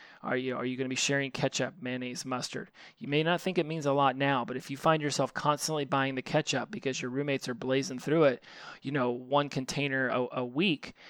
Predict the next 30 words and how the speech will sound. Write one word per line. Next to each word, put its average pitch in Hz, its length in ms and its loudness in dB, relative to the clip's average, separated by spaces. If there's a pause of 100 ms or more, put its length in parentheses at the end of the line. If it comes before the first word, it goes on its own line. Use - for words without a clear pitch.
(120)
and 135 160 -6
you're 143 80 2
the 143 80 4
one 143 160 0
going 135 220 2
out 131 160 2
spending 131 280 -4
four 131 280 0
dollars 147 420 4
on 127 180 0
it, 120 160 -6 (240)
at 127 160 -2
first 175 340 4
that 131 120 4
may 135 140 0
not 135 180 2
seem 143 180 -2
like 139 140 -4
a 135 60 -2
big 135 240 0
deal, 175 280 0
but 131 140 -6
I'm 123 240 -6
promising 151 640 -2
you 120 160 -12
it 123 180 -6
becomes 131 440 -4
a 131 80 -2
big 120 200 -4
deal. 131 300 -10